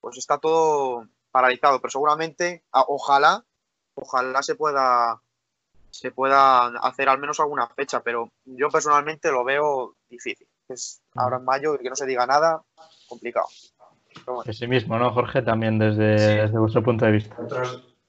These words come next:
Speaker 3: nosotros de, por mi parte, desde la orquesta, de eso, en,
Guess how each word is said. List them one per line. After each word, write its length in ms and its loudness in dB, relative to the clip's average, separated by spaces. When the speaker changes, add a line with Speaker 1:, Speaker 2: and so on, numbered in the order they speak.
Speaker 3:
nosotros 600 0
de, 760 6
por 220 6
mi 120 -2
parte, 300 0
desde 280 2
la 120 4
orquesta, 640 2
de 140 -2
eso, 200 -4
en, 460 -6